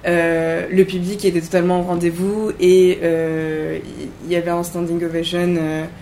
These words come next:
à chaque soirée, quoi. Mais, euh, donc non, je pense pas que ça donne, euh, en fait, si le travail est bien fait,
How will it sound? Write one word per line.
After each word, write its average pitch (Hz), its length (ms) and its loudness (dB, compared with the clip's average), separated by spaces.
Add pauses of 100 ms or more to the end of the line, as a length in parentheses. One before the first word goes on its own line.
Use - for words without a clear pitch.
(300)
à 165 80 -2
chaque 165 220 -2
soirée, 208 280 -2
quoi. 175 220 -8
Mais, 165 220 -2
euh, 160 720 -2 (100)
donc 180 200 0
non, 190 140 2
je 185 80 -6
pense 185 160 -4
pas 214 140 -2
que 208 140 -4
ça 180 160 0
donne, 175 260 0
euh, 160 460 -4 (1500)
en 185 80 0
fait, 214 160 -2
si 208 120 -2
le 180 80 4
travail 190 360 4
est 180 60 6
bien 170 220 -2
fait, 202 340 -2